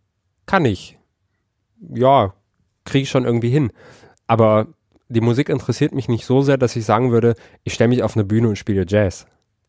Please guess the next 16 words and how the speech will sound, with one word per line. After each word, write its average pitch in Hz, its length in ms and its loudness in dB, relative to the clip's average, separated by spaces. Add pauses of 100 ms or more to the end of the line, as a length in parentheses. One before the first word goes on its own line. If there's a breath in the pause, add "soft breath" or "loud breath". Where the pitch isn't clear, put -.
und 101 180 -2 (120)
locke 101 280 0
damit 92 260 0
Leute 98 440 0
irgendwie 90 540 -6
hinterm 95 280 -8
Ofen 98 340 -8
vor. 87 260 -6 (640 soft breath)
Das - 160 -6
können 117 180 0
andere 127 320 2
viel 117 180 -2
besser 160 520 0
und, 110 440 -6
ähm, 101 500 -4 (1300)
ja. 98 320 0